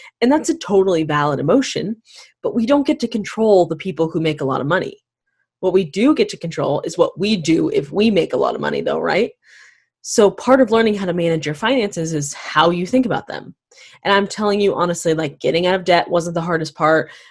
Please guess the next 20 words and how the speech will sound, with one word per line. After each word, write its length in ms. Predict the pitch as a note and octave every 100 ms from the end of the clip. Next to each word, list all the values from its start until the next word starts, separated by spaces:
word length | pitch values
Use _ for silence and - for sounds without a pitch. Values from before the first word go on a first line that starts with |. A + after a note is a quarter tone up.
| _ -
of 140 | D#3+
gaining 240 | D#3+ D#3+
control 280 | D#3+ E3 D#3+
over 240 | D#3 E3 C#3+
my, 80 | D3 _
over 180 | F3 F3
my 140 | D#3+
money. 460 | D#3 D3+ D#3+ D#3 D#3+ _ _
Neither 300 | D#3 E3 F3+
was 200 | F3+ F3+
learning 240 | F3 F3
how 80 | F#3+
to 80 | F3+
budget 340 | E3+ D#3+ E3+
and 80 | -
making 240 | D#3 D3 E3
that 140 | D#3+
a 40 |
daily 220 | D#3+ E3 E3
habit. 540 | E3+ C#3+ D3+ D3 -